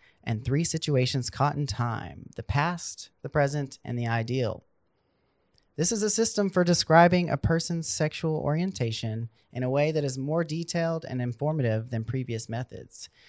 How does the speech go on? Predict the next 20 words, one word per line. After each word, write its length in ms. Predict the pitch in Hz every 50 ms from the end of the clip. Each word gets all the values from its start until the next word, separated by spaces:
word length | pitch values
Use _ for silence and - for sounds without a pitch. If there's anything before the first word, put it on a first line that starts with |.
| - - - _ _ _ _ _ _ -
Uh, 280 | - 107 107 98 90 87
it 100 | 98 123
captures 440 | - - 156 156 - - 151 135 -
more 180 | 156 170 185 185
nuance 460 | 180 180 180 180 175 170 170 - -
and 120 | 139 147
complexity 600 | 139 151 143 139 156 156 - - 160 151 156 156
than 160 | 147 151 147
the 100 | 147 143
familiar 640 | - - 143 139 143 143 143 147 151 151 151 151 147
one-dimensional 880 | 139 135 131 143 151 160 151 139 127 120 117 113 - 120 117 113 113
Kinsey 520 | 113 - - 123 123 123 120 117 113 113 101
scale. 400 | - - - - - - - -
You 100 | - 60
might 180 | 60 62 53 -
have 120 | - -
heard 200 | - - - -
of 80 | - - -
that 180 | - - - -
one. 260 | - - - 123